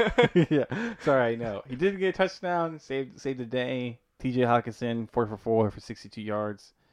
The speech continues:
Speaker 1: All right game, but the Lions need Kenny G quite bad.
Speaker 2: Do you think it, it helps them that much getting him back?
Speaker 1: I think it just puts everyone in the role they're supposed to be in, and that matters.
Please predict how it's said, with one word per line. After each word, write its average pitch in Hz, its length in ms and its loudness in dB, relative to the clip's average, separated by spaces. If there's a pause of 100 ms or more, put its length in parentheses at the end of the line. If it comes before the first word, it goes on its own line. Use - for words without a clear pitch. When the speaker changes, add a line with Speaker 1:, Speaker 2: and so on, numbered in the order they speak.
(400)
Speaker 1:
All 117 100 0
right 98 160 -2
game, 95 340 -10
but 95 200 -12 (1200)
the - 80 -12
Lions 104 380 -10
need 101 240 -10
Kenny 104 240 -12
G 101 360 -16
quite - 240 -12
bad. - 200 -18 (2000)
Speaker 2:
Do 113 100 -8
you 110 80 -2
think 123 220 -6
it, - 160 -2 (680)
it - 160 -8 (340)
helps 110 300 -2
them 104 220 -4
that 95 220 0
much 90 300 -6
getting 90 260 -6
him 82 200 -8
back? 78 340 -4 (1000)
Speaker 1:
I 220 80 -4
think 240 120 -4
it 208 40 -6
just 185 120 -10
puts 165 140 2
everyone 147 260 4
in 120 80 -4
the 107 80 -8
role 104 260 -2
they're 104 80 -6
supposed 104 260 -4
to 101 60 -12
be 104 180 -4
in, 107 120 -12 (720)
and 120 100 -14
that 104 160 -8
matters. 101 400 -14